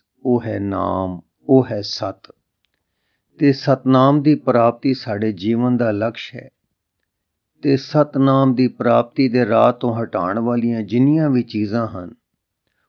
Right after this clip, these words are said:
ਉਹ ਛੱਡਣ ਯੋਗ ਹਨ। ਤੇ ਸਤ ਦੀ ਪ੍ਰਾਪਤੀ ਲਈ ਜਿਹੜੇ ਸਹਾਇਕ ਸਾਮਾਨ, ਭਾਵੇਂ ਕਿੰਨੇ ਵੀ ਕਸ਼ਟ ਅਤੇ ਮਹਿੰਗੇ ਮੁੱਲ ਨਾਲ ਪ੍ਰਾਪਤ ਹੋਣ, ਉਹਨਾਂ ਨੂੰ ਪ੍ਰਾਪਤ ਕਰਨਾ ਚਾਹੀਦਾ ਹੈ।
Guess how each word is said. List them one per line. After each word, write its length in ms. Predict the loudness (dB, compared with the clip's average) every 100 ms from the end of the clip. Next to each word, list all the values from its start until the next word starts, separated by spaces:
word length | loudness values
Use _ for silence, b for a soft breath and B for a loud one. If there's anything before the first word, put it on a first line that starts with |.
| _
ਉਹ 160 | 0 0
ਛੱਡਣ 460 | 0 -4 2 4
ਯੋਗ 340 | 4 4 0 -2
ਹਨ। 320 | -2 -4 -6 _ _ _ _ _ _ 0
ਤੇ 440 | 4 4 2 0 -6 _ _ _ _ _ _
ਸਤ 420 | -12 0 2 2
ਦੀ 220 | 2 2
ਪ੍ਰਾਪਤੀ 720 | 0 0 2 4 2 0 2
ਲਈ 300 | 2 0 -4 -10 _ _ _ _ -8
ਜਿਹੜੇ 280 | 0 2 2
ਸਹਾਇਕ 540 | -2 -4 0 0 0
ਸਾਮਾਨ, 580 | -2 -2 0 2 2 0
ਭਾਵੇਂ 400 | 0 -4 -2 -4
ਕਿੰਨੇ 420 | -4 -4 0 2
ਵੀ 240 | 2 2 0
ਕਸ਼ਟ 440 | -2 -2 -4 -12 -20 _ _ _ _ _ _ _ _ _ 0
ਅਤੇ 220 | 2 4
ਮਹਿੰਗੇ 440 | 2 4 2 4 4
ਮੁੱਲ 320 | 2 2 0
ਨਾਲ 180 | -2 -4
ਪ੍ਰਾਪਤ 600 | -6 -4 -4 -2 -4 -4
ਹੋਣ, 200 | -8 -4
ਉਹਨਾਂ 260 | -2 0
ਨੂੰ 140 | 0 0
ਪ੍ਰਾਪਤ 460 | 0 -2 -2 -6
ਕਰਨਾ 380 | -2 -2 0 -2
ਚਾਹੀਦਾ 520 | -2 -2 -2 -2 -4
ਹੈ। 180 | -6 -14